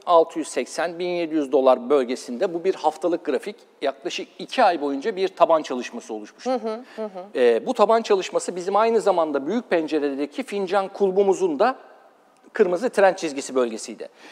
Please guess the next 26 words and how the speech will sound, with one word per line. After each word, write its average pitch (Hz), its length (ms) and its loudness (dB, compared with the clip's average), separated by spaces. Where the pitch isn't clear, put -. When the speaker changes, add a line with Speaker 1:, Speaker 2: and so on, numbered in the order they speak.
Speaker 1:
Şimdi 220 180 -4
baktığımız 247 440 2
zaman 165 220 0
Perihan 143 240 -2
Hanım, 220 240 -6
e, 127 120 -2
iki 240 260 0
bin 277 140 2
seksen 262 560 0
dolarlardan 135 800 2
bin 180 100 -2
altı 202 300 0
yüz 220 100 -10
seksen 240 480 0
dolarlara 151 520 4
doğru 139 240 2
oluşan 180 520 -2
düşüş 185 320 -4
hareketi 196 560 0
geçen 165 340 2
hafta, 160 340 0
yani 117 200 -2
bu 147 100 6
hafta 151 200 -2
ikinci 160 440 -6
haftası, 160 440 -6